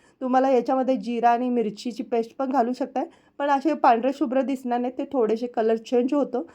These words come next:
म्हणून मी अशा प्रकारे छान पांढरे शुभ्र बनवलेले आहे. आता आपण तेलामध्ये तळून बघूया किती छान फुलला जातो. पाहू शकताय, अगदी टाकताच छान प्रकारे एकदम पांढरा शुभ्र असा फुलला जातो साबुदाण्याचा पापड.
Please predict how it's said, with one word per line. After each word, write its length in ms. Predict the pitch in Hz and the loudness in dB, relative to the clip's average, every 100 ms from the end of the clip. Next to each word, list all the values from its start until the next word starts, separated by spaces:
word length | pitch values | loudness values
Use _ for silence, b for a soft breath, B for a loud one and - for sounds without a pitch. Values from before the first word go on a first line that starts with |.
| B B | B B
म्हणून 200 | 240 240 | -2 0
मी 80 | 254 | 6
अशा 240 | 262 262 | 4 4
प्रकारे 400 | 262 269 262 233 247 | 0 0 0 0 0
छान 320 | - 254 262 | 0 2 2
पांढरे 340 | 285 226 202 220 | 2 2 4 0
शुभ्र 300 | 254 208 240 | 0 0 0
बनवलेले 500 | 226 214 214 220 220 | 2 2 2 0 0
आहे. 300 | 220 226 247 b b b - | -2 -4 -6 b b b -8
आता 200 | 240 294 | 2 2
आपण 240 | 294 226 - b b b _ 269 | 6 2 2 b b b _ -2
तेलामध्ये 460 | 262 285 285 294 302 | 2 4 4 0 2
तळून 280 | 285 269 277 | 2 4 4
बघूया 280 | 294 294 294 330 | 4 4 0 -2
किती 200 | 302 311 | 0 0
छान 300 | 302 320 302 | 0 2 2
फुलला 300 | 339 285 262 | 2 2 2
जातो. 300 | 262 269 262 | 4 2 2
पाहू 360 | 254 262 247 247 | -2 2 2 2
शकताय, 420 | 262 269 - 254 339 | -2 -4 -2 -4 -4
अगदी 320 | 214 214 202 | -10 -8 -6
टाकताच 580 | 254 262 226 - 269 277 | 0 2 2 0 -4 -4
छान 280 | - 269 262 | -4 -2 -2
प्रकारे 460 | 294 262 247 233 269 b b b b b b _ _ _ _ | -2 -2 0 0 -2 b b b b b b _ _ _ _
एकदम 460 | 226 220 190 254 277 269 B B - | 0 0 2 2 2 -4 B B 2
पांढरा 340 | 226 220 226 254 | 2 4 2 2
शुभ्र 380 | 294 220 247 | -2 0 4
असा 300 | 254 254 269 - b b - | 4 4 0 -2 b b -4
फुलला 360 | 269 240 226 226 | 0 4 4 4
जातो 300 | 254 262 247 | 2 2 2
साबुदाण्याचा 720 | 247 196 214 220 220 214 226 | 2 2 2 2 2 -2 0
पापड. 420 | 208 190 196 | 0 0 -2